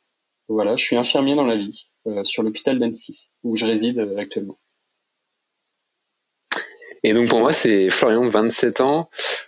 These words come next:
Speaker 2: Euh, donc pareil, je fais à peu près du triathlon depuis cinq ans environ. Et c'est Olivier qui m'avait initié avant au, au cyclisme sur route. Donc on a, on a fait un peu nos, nos débuts, euh, sportifs ensemble. Et donc on continue maintenant.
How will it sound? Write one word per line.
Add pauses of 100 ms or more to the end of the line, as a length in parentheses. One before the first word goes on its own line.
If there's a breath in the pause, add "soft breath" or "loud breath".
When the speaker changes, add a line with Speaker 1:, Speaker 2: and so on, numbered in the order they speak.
(180 loud breath)
Speaker 2:
Euh,
donc
pareil,
je
fais
à
peu
près
du
triathlon
depuis
cinq
ans
environ. (440 loud breath)
Et
c'est
Olivier
qui
m'avait
initié
avant
au,
au
cyclisme
sur
route.
Donc
on
a,
on
a
fait
un
peu
nos,
nos
débuts,
euh,
sportifs
ensemble.
Et
donc
on
continue
maintenant.